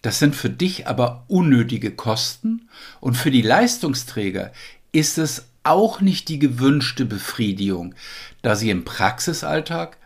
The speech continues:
ja immer noch mehr geben als ihre Kollegen. Die in meinen Augen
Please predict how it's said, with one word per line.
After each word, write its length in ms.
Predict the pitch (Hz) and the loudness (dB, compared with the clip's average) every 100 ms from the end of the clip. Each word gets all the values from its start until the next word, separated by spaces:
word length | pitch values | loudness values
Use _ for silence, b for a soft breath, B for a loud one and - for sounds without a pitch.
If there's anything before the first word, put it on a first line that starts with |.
| - | -6
ja 160 | 117 | 0
immer 380 | 127 - 190 185 | 0 4 4 6
noch 220 | 135 117 | 4 0
mehr 480 | 113 104 104 107 123 | 0 2 2 4 2
geben 540 | 127 139 156 175 190 220 - | 2 0 0 -2 -6 -6 -6
als 200 | 123 123 | -6 -2
ihre 280 | 127 95 | -4 -4
Kollegen. 640 | 107 160 143 127 90 92 - _ _ - _ - _ B B B B B B B B B B - | -4 0 4 4 2 -2 -12 _ _ -20 _ -20 _ B B B B B B B B B B 0
Die 140 | 190 | 4
in 160 | 208 190 | 6 6
meinen 580 | 180 170 170 202 220 196 | 4 6 6 6 2 0
Augen 460 | 147 147 135 131 | 0 2 2 0